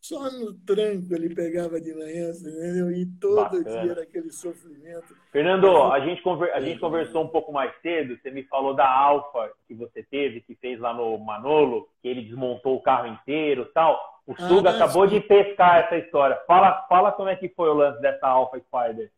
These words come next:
Speaker 1: Essa Alfa eu, eu tinha comprado, a, já tava com a Mercedes já consolidada, a propriedade, tudo, resolvi comprar mais uma. Foi a Alfa. Aí peguei o Estadão de novo, aí fui lá e comprei uma Alfa.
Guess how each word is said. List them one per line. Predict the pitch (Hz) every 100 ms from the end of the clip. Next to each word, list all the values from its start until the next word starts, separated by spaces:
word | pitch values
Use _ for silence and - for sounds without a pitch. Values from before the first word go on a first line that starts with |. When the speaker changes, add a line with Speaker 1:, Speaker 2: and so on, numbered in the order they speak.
| _
Speaker 1:
Essa | 190 185 202
Alfa | 175 185 202 185 220
eu, | 226
eu | 190 190
tinha | - 175 160
comprado, | 175 139 - 143 135
a, | 139 131 139 135
já | 135 147
tava | 156 147 135
com | 139
a | 135
Mercedes | 139 - 151 -
já | 147 -
consolidada, | - - 151 147 170 170 202 202 147
a |
propriedade, | 147 143 160 160 156 190 180 - -
tudo, | 214 240
resolvi | 202 202 196 160 185
comprar | 185 180 185 180
mais | 185 175
uma. | 143 123
Foi | - 160 175
a | 170
Alfa. | - - -
Aí | - 311
peguei | 247 240 233
o |
Estadão | 185 180 240 233 233
de | 185
novo, | 220 240 208 185 180 - 196
aí | 214 214
fui | - 220
lá | 196 202 202
e | 180
comprei | 180 156 - 160 151
uma | 135
Alfa. | -